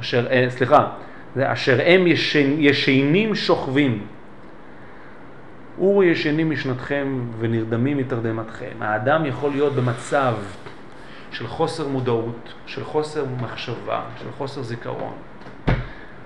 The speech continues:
או אם נרצה, במצב של חוסר דין, חוסר דין.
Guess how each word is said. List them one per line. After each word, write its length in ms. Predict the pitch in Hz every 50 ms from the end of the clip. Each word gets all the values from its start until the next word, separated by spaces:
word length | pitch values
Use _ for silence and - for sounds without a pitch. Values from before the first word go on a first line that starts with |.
| - - -
או 100 | 135 135
אם 160 | 147 156 160
נרצה, 520 | 160 151 139 127 - - - 165 160 160 156 139
במצב 580 | 127 123 127 123 123 - - 165 151 151 139 123
של 1000 | - - - - - - - 147 147 151 156 156 151 151 147 143 139 135 120 104 98 - - - - - - - - - - -
חוסר 520 | - - - 147 156 156 156 - 156 135 117
דין, 340 | 104 - 120 113 107 113 120 - - - - - - - - - - - - - - - -
חוסר 420 | - - 151 156 151 - 151 135 123
דין. 220 | - 110 110